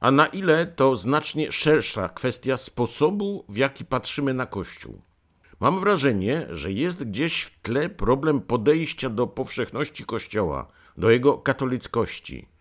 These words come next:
Jakbyśmy nie zdawali sobie sprawy z tego, że jesteśmy jednym ciałem i stan każdej jego części wpływa na pozostałe. Jakbyśmy nie wiedzieli, że właśnie w Kościele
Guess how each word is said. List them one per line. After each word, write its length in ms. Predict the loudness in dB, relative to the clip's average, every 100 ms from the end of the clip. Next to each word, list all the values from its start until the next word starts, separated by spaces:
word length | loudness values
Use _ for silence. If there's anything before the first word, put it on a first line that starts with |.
| _
Jakbyśmy 540 | -4 0 0 2 0 0
nie 180 | 0 0
zdawali 520 | 2 2 2 -2 -2
sobie 240 | -4 -2 -4
sprawy 480 | 0 2 2 0
z 140 | -4 -2
tego, 460 | -2 0 -2 -6 -8
że 220 | -2 -2
jesteśmy 500 | -2 0 0 0 -2 -4
jednym 640 | 0 2 2 0 -2 -4
ciałem 480 | -2 0 0 -2 -6 _ _ -12
i 80 |
stan 300 | -4 -2 -2
każdej 540 | 0 2 4 2 0 0
jego 240 | 0 -2
części 460 | 0 -2 -2 -4 -6
wpływa 420 | -2 2 4 4
na 100 | -2
pozostałe. 640 | -2 -6 -6 -8 -8 -8 -10 _ _
Jakbyśmy 500 | -4 -2 -4 0 -2 0
nie 220 | 0 2
wiedzieli, 640 | 2 2 2 0 -2 -8 -8
że 160 | -6
właśnie 340 | -4 -4 -4 -6
w 80 | -4
Kościele 600 | -4 0 2 2 0